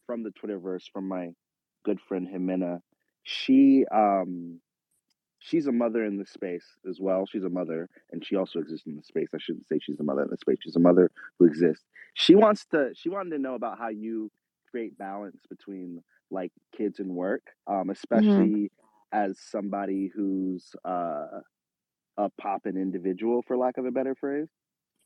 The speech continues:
Speaker 2: I think, um, so I do, I,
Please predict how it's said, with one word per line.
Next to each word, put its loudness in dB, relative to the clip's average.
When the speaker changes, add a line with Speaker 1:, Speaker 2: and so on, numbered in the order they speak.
Speaker 2:
I 8
think, 6
um, 4
so 0
I 0
do, -2
I, -4